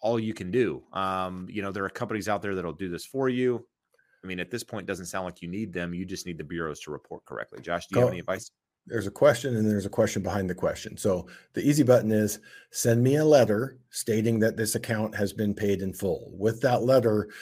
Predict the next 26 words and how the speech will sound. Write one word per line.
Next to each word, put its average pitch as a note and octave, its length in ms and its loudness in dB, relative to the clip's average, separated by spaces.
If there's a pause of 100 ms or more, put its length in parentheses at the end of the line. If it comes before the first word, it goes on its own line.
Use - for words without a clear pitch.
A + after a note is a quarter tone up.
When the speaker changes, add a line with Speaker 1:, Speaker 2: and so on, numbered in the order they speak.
(160)
Speaker 2:
your G#2+ 120 2
lender G#2+ 420 2
can G#2 200 -4
go G2+ 200 0
to G2 100 -10
the F#2 100 -8
bureaus F#2+ 520 0
and F#2+ 180 -6
do G2 160 0
a F#2+ 60 0
rapid F2+ 360 -4
rescore. F2 560 -6
So F2 100 -12
the F2+ 100 -6
letter G#2 260 0
has G#2 240 -4
to - 80 -10
have G2 320 -6 (360)
your B2 220 2
name, A#2 380 4
the F#2+ 100 -4
account A#2 320 -4
number, G2+ 300 0
and F2 100 -8
contact G#2+ 640 -4
information F2+ 760 -8